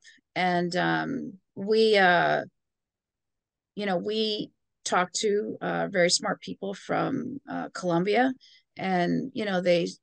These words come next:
asked us if we wanted to consider putting in a heart pump. And my dad didn't want to go down that road. He was eighty-one years old. It was a very big surgery. The rehab would be very difficult. You know, he wasn't a city guy.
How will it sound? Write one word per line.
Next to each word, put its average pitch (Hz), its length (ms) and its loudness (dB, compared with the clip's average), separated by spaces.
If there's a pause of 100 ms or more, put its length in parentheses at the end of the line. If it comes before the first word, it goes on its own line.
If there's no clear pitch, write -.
(180)
asked 180 300 0
us 180 220 -2
if 175 120 -8
we 165 80 -6
wanted 170 320 -2
to - 180 -6 (180)
consider - 540 -2 (320)
putting 196 240 -2
in 180 120 -2
a 160 80 -4
heart 175 280 -4
pump. 214 280 -4 (100)
And 170 360 -2 (460)
my - 220 -4
dad 160 320 -2 (340)
didn't 170 260 0
want 165 120 0
to 165 60 -2
go 170 100 -2
down 165 280 0
that 160 200 0
road. 165 240 2
He 185 140 0
was 180 160 -2
eighty-one 175 420 -2
years 175 200 -6
old. 190 360 2
It - 120 -4
was 175 220 -4
a 165 100 -4 (340)
very 170 320 2
big - 220 -6
surgery. 190 720 0 (440)
The 165 100 -8
rehab 185 500 -2
would 170 220 -4
be 170 200 -2
very 165 260 0
difficult. 175 680 0 (120)
You 185 160 -2
know, 160 120 -2
he 196 140 -4
wasn't 185 340 -2
a 156 40 -6
city 202 300 -2
guy. 170 420 4